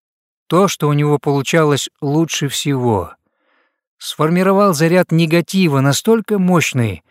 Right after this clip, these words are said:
насколько смог, и бросил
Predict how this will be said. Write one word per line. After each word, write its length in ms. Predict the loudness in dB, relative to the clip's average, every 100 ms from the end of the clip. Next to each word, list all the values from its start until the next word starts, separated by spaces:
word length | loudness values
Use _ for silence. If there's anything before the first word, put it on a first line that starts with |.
| _ _ _ _ _
насколько 640 | -2 -2 0 0 0 0 -4
смог, 680 | 0 2 2 -2 -8 -18 _ _ _ _ _ _
и 120 | -4
бросил 680 | -2 0 2 2 2 0 0